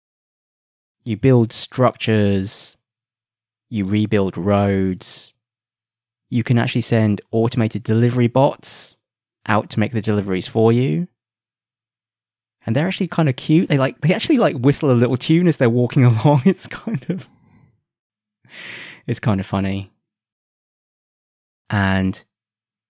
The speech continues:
making deliveries gets you likes. Like, <laughs> likes in the Facebook sense of the word. So,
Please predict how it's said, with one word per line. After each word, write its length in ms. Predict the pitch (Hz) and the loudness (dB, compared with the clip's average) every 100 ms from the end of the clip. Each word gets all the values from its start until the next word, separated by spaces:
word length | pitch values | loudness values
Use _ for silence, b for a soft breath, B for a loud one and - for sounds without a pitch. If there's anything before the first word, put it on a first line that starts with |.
| _ _ _ _ - | _ _ _ _ -4
making 380 | 113 120 127 | 0 0 0
deliveries 1000 | 117 110 113 107 101 98 98 98 - - _ _ _ _ _ _ | 0 2 2 2 0 0 -4 -6 -12 -20 _ _ _ _ _ _
gets 280 | 107 - 104 | -4 -4 -4
you 120 | 95 | -6
likes. 760 | 98 85 - - - - - _ _ _ _ _ _ _ _ _ _ _ _ _ _ | -4 -4 -4 -10 -18 -20 -20 _ _ _ _ _ _ _ _ _ _ _ _ _ _
Like, 180 | 123 117 | -8 0
<laughs> 20 | |
likes 420 | 127 113 170 - | 2 4 4 4
in 100 | 143 | 4
the 80 | 120 | 4
Facebook 640 | 113 - 120 - - - - | 2 2 0 0 -6 -8 -6
sense 360 | 110 95 - | -6 -6 -10
of 120 | 117 | -10
the 80 | 104 | -6
word. 460 | 104 101 - - - _ | -4 -4 -6 -8 -14 _
So, 380 | - 127 113 | -6 0 0